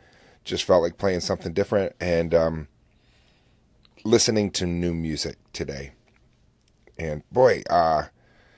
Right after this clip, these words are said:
I need to get my butt back to Planet Fitness. I can't believe how much weight I feel <laughs> like I've gained. This is such a topic, <laughs> but I feel like so, just ever, nothing is fitting right now.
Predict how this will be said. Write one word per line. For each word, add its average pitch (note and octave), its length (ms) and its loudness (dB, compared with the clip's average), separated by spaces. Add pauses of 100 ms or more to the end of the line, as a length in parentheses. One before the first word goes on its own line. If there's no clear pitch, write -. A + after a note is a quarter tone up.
(1000)
I A#2+ 100 -4
need A#2+ 180 2
to F#2 40 -2
get D#2+ 180 -2
my E2 120 0
butt G2 280 0
back F#2 200 -2
to F2+ 80 -10
Planet F#2+ 360 -6
Fitness. - 460 -8
I G#2+ 100 -4
can't C3+ 240 -4
believe G#2 320 -2
how - 200 -4
much E3 240 -4
weight F#2 440 -2
I F2 120 -4
feel G2 280 -6 (180)
<laughs> - 180 -12
like A2+ 200 -4
I've F#2 240 -2
gained. F#2 520 -6 (180)
This - 160 -10
is A#2+ 100 -8
such - 220 -2
a G#2+ 240 0
topic, - 680 -10 (420)
<laughs> - 320 -20
but - 100 2
I A#2 80 6
feel A#2+ 240 4
like G#2 300 0
so, G#2+ 380 -6 (720)
just - 260 -16
ever, B2 180 -6
nothing D3 400 -6 (340)
is G2 200 -6
fitting F#2+ 460 -2
right C#2+ 240 -12
now. D2 280 -10